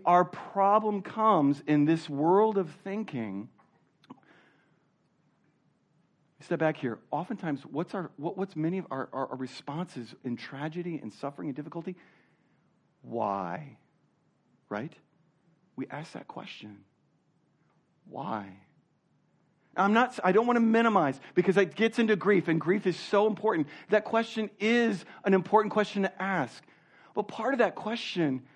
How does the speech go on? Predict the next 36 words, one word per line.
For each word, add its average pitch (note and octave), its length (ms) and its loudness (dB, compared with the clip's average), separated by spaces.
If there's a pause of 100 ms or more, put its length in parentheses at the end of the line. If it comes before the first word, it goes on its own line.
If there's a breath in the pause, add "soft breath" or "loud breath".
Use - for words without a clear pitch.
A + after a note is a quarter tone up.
(140 soft breath)
comes A3+ 280 -6
from G3+ 240 -2
this F3 160 -2
place G#3+ 500 -4
that F#3 160 0
we E3 300 -2
expect G3 540 0
it F3+ 100 4
shouldn't. - 640 -4 (1200)
Bad F#3+ 340 2
things G#3 200 2
shouldn't G#3 320 -2
happen F3+ 420 -4
to E3+ 120 -4
us C3+ 160 -8
in C#3 80 0
this B2+ 160 -4
life. B2+ 180 -2 (300 loud breath)
Bad G3+ 340 4
things G#3 200 0
shouldn't F#3 260 0
happen F3 300 -2
to E3+ 80 2
good E3+ 260 -2
people. F3 420 -6 (1800 soft breath)
That G#3 160 4
comes A3+ 320 0
from G3 160 0
a F3 60 4
wrong F#3+ 460 6
assumption. F#3+ 560 -2
This C#4 300 4
world A3+ 540 8
is G#3 160 2
so A3+ 300 6
broken. G#3+ 520 4